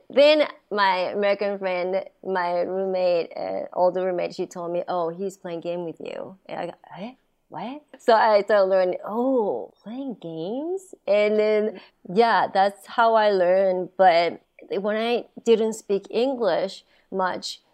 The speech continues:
when I started dating my ex-husband, I thought we were boyfriend girlfriends, right? <laughs> But he wasn't, he didn't think we were, he, he didn't think he was my gir-, boyfriend.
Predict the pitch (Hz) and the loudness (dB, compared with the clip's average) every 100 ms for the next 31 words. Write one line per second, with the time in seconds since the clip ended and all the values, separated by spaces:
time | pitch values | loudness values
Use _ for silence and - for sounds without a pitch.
0 | _ _ 202 214 208 226 214 185 185 185 | _ _ -2 0 -2 -4 -4 -2 0 0
1 | 180 160 - 160 - 165 165 - 143 147 | -2 -8 -10 -12 -10 -10 -10 -10 -10 -10
2 | 175 - - _ _ - 196 226 202 180 | -12 -14 -20 _ _ -6 2 4 4 2
3 | 170 165 175 185 170 - - - 185 185 | 2 0 -2 -4 -4 -4 -10 -10 -6 0
4 | 269 - 554 359 - 381 277 233 202 214 | 2 2 4 4 6 6 6 6 6 4
5 | 640 466 294 202 185 180 180 180 175 - | 4 2 2 0 4 4 4 0 -6 -8
6 | 185 196 165 180 170 - 170 165 156 - | -6 -4 -2 -2 -4 -6 -8 -6 -6 -4
7 | 165 - - 170 - 175 180 170 - 196 | -8 -12 -20 -16 -16 -8 -8 -8 -8 -4
8 | 208 190 190 180 175 156 175 160 - _ | -4 -4 -6 -4 -4 -4 -8 -10 -12 _
9 | _ 180 180 - 170 175 175 170 | _ -8 -6 -6 -2 -2 -2 -10